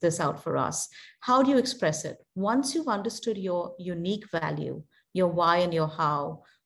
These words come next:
what is it you need to do, right? And what's your story? So, um, moving on to this, um, it's about knowing your audience. We, let's skip this. We can go to the next slide.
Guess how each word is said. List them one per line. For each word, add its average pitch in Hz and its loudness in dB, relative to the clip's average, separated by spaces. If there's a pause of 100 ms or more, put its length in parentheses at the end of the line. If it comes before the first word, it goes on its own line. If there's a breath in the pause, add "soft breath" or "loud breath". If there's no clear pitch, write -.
(100)
what 202 2
is 247 2
it 233 -2
you 208 -6
need 165 -8
to 160 -10
do, 147 -4 (120)
right? 151 -2 (360 loud breath)
And 180 2
what's 208 4
your 190 0
story? 143 -4 (320 soft breath)
So, 165 4
um, 160 -2 (100)
moving 190 -2
on 165 -4
to 160 -12
this, 269 -2 (1120 soft breath)
um, 180 0
it's 240 -4 (140)
about 240 2
knowing 214 -2
your 233 2
audience. 226 -4
We, 208 -10
let's 214 -6
skip 240 -4
this. 262 -4
We 190 -6
can 180 -6 (200)
go 185 -2
to - -4
the 185 -2
next 165 -4
slide. 202 0